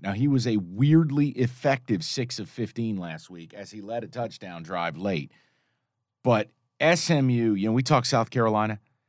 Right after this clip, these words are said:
S M U will do some of the dumbest shit planet Earth has ever seen. Turnovers, penalties, drops, you name it. And Tulsa, like I said,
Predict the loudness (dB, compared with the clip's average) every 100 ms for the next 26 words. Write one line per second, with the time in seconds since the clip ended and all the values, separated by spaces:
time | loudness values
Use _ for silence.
0 | _ 2 2 4 2 2 2 0 -2 -2
1 | -4 -4 -4 -4 -6 2 6 6 4 -2
2 | -4 -6 -2 2 2 4 2 0 -4 -4
3 | -4 -4 -4 -10 -10 -10 -12 _ _ _
4 | _ _ 4 6 6 4 0 2 2 2
5 | 2 0 -2 -6 -4 -2 -2 -4 -10 -8
6 | -2 2 4 4 2 0 -4 -14 _ _
7 | _ _ _ -8 -2 2 2 2 0 0
8 | 2 2 0 -4 -6